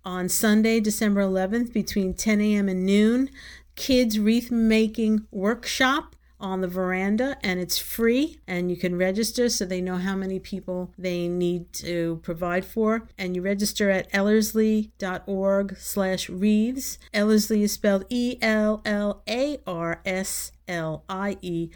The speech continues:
dot org slash wreaths. And it's for kids only. And on December twenty-seventh, there is a Kwanzaa three sixty-five celebration, and that is from eleven A M to six thirty P M at Harambee Circle,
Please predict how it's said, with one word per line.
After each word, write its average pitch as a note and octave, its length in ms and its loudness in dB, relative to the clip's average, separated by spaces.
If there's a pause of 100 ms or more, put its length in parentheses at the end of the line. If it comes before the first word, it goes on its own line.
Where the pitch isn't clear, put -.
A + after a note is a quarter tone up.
(160)
dot G3+ 320 -2
org E3 380 0
slash F3 540 -4
wreaths. C#3+ 840 -4 (100)
And F3 160 -2
it's G#3 140 -2
for - 160 -4
kids B3 480 -2
only. F#3 500 -2 (280)
And G3 200 2
on G3 180 4
December G#3+ 480 4
twenty-seventh, A#3 1120 2
there F#3 160 0
is F3 180 -2
a F#3 100 -2
Kwanzaa A3 800 0
three G#3 180 2
sixty-five G#3+ 640 -2
celebration, A3+ 840 -2 (320)
and F#3 220 -4
that F#3+ 260 -2
is G3 400 -2 (160)
from F#3 300 -4
eleven G3 420 -2
A G#3+ 160 2
M G#3 200 0
to G#3 120 -4
six - 300 -8
thirty G3 260 -4
P A3 260 -6
M A#3+ 360 -4 (100)
at F3 320 -8 (120)
Harambee A3+ 680 0
Circle, A#3+ 720 0